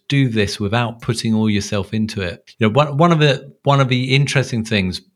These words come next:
when we were talking to Arjo was there was a very strong sense of self in there, but actually a selflessness as well, actually, when you were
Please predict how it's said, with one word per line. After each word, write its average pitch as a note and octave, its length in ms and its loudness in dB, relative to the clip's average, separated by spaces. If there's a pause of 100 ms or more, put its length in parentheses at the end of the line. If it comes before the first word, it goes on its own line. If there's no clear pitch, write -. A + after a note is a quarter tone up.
(140)
when G2+ 240 -2
we G2 80 0
were F#2 40 -4
talking G2 280 -4
to G2 80 -4
Arjo G2 360 0
was E2+ 180 -6
there G2+ 180 0
was G2 180 -8
a - 80 -14
very A#2+ 240 4
strong A2 360 -2
sense - 360 -2
of G2+ 80 -6
self - 480 -4
in F2+ 140 -6
there, F2+ 240 -12 (140)
but G2 180 -4
actually G#2+ 340 -4
a F#2+ 60 0
selflessness G#2 800 -6
as F2 120 -10
well, G#2 280 -2
actually, F#2+ 480 -10 (100)
when F#2 100 -12
you F2 120 -8
were F#2+ 100 -10